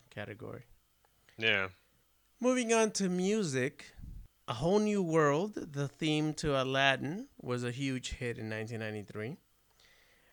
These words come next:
Speaker 1: Aerosmith released the album Get a Grip, which was a fantastic album with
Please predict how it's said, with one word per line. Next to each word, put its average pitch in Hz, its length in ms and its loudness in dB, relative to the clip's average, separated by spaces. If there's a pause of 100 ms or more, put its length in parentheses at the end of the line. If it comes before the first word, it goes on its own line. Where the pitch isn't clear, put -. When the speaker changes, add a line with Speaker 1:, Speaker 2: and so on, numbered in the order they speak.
(200)
Speaker 1:
Aerosmith 170 680 4
released 151 360 -6
the 143 140 -6
album 139 500 0
Get 135 180 0
a 127 60 0
Grip, 127 600 0 (180)
which 135 220 -2
was 120 180 -4
a 107 280 -4 (140)
fantastic 131 1080 -4
album 113 480 -8 (460)
with 120 260 -2